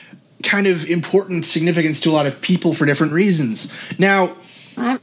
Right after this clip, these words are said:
Speaker 1: the thing that I find so fascinating, Marie, is that
Speaker 2: Hmm.
Speaker 1: that is the reason that a lot of real cannibals give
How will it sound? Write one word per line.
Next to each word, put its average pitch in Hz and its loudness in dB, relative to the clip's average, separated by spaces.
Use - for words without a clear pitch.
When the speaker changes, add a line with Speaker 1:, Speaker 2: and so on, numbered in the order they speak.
Speaker 1:
the 160 -2
thing 277 2
that 294 4
I 285 4
find 214 0
so 180 0
fascinating, 160 0
Marie, 127 0
is 185 2
that 208 2
Speaker 2:
Hmm. 254 0
Speaker 1:
that 170 2
is 233 0
the 233 0
reason 220 2
that 180 0
a 185 4
lot 202 0
of 190 0
real 214 2
cannibals 180 0
give 240 0